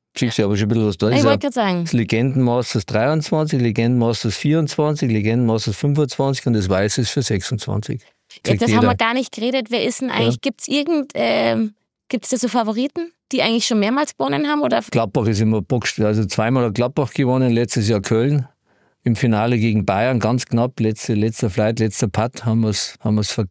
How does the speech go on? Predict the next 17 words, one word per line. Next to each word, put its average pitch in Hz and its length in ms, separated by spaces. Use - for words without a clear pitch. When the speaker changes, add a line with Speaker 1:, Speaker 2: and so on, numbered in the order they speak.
Speaker 1:
vergeigt. 104 600
Aber 101 240
es 95 100
ist 113 140
natürlich 113 420
schon, 113 260
äh, 104 40
also 107 1000
Pizarro, 107 680
Br-, 101 160
Salihamidzic 107 720
kommen 113 280
dieses 104 340
Jahr, 107 300
Kakao, 104 680
Gaudino, 110 500
Balakow, 107 680